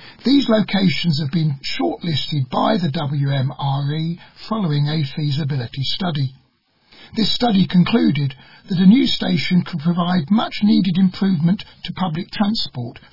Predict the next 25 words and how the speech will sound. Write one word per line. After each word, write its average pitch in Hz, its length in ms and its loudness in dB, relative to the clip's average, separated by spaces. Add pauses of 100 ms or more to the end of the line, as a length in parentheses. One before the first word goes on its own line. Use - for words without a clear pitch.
for 202 80 -2
Binley 139 520 2
and 160 160 0
Willenhall. 143 640 0 (920)
Each 320 300 -2
of 175 120 -4
the - 80 -2
potential 180 480 0
new 170 160 2
stations 156 720 0 (280)
is 180 180 0
in 208 80 4
an 202 140 4
area 185 640 0
with 190 120 -2
a 190 60 -2
lack 190 460 -2
of 143 200 -2
rapid 165 460 -2
public 160 420 -6
transport 165 600 -2
links 139 480 -4 (360)
and 196 160 6
is 196 160 4
selected 226 580 0